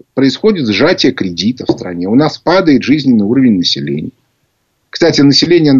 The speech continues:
кстати, замечательное совершенно. Сейчас правительство отчитается, что в долларах доходы нашего населения выросли. То есть они подняли курс рубля на тридцать процентов.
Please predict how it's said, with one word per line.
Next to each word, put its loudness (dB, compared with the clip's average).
кстати, -8
замечательное 0
совершенно. -10
Сейчас 0
правительство 0
отчитается, -2
что -4
в -10
долларах 2
доходы 0
нашего 2
населения 2
выросли. -8
То 0
есть 0
они 4
подняли 4
курс -6
рубля -2
на -4
тридцать -6
процентов. -14